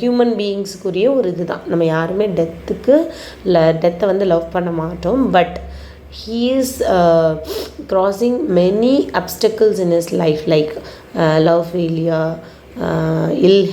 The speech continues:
health, அப்புறம் வந்து criticism, a bad criticism, uh, அப்புறம் வந்து ஃபினான்ஷியல் obstacles,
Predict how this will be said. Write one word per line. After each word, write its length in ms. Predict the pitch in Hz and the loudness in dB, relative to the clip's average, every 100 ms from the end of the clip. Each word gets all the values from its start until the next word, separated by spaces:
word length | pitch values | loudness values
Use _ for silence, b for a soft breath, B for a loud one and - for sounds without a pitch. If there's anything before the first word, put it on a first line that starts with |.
| 170 | 0
health, 600 | 156 156 160 160 - 180 B B B | 2 2 0 -4 -8 -10 B B B
அப்புறம் 400 | - 180 180 170 | -6 -2 2 2
வந்து 120 | 185 190 | 2 -2
criticism, 600 | 196 185 226 214 - 160 | -4 0 2 2 2 0
a 100 | 151 | 0
bad 420 | 151 160 160 190 202 - | -2 0 0 0 -4 -6
criticism, 720 | 175 175 180 160 147 156 156 165 B B B - | -6 -2 -2 -2 -2 -2 -2 -6 B B B -4
uh, 320 | 180 170 165 | 0 2 2
அப்புறம் 400 | 165 165 190 175 | 2 0 0 0
வந்து 100 | 175 180 | 0 -2
ஃபினான்ஷியல் 800 | 180 180 196 226 - 220 208 185 | 0 0 2 0 2 4 4 4
obstacles, 840 | 170 175 - 180 175 170 165 175 | 2 -2 -8 -8 -6 -6 -6 -6